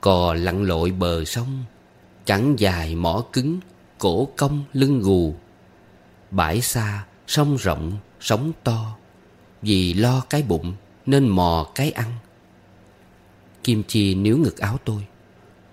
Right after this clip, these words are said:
"Tội nghiệp con cò hén anh." Tôi nhéo khẽ con bé. "Cái gì em cũng tội nghiệp. Nó sợ đói thì phải mò đi ăn chứ bộ." "Mà nó đi xa quá." "Anh nè."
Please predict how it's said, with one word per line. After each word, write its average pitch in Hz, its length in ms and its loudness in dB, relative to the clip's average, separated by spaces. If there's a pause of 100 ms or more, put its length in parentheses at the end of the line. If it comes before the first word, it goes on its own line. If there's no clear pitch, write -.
(500)
"Tội 120 160 4
nghiệp 127 220 4
con 151 120 2 (120)
cò 107 240 4
hén 160 240 0
anh." 143 160 -2 (840)
Tôi 98 200 4
nhéo 101 220 0
khẽ 98 220 -4
con 101 220 0
bé. 101 220 -6 (1000)
"Cái 147 100 4
gì 101 300 0
em 107 200 -2
cũng 117 140 -6
tội 87 180 0
nghiệp. 92 220 0 (680)
Nó 143 100 2
sợ 85 220 0
đói 123 400 0 (100)
thì - 120 -6
phải 104 120 0
mò 92 220 2
đi 98 140 0
ăn 131 280 -4
chứ 165 100 2
bộ." 90 280 0 (1120)
"Mà 131 360 0
nó 147 140 0
đi 156 180 4
xa 151 340 2
quá." 156 380 0 (1120)
"Anh 131 260 2
nè." 113 200 2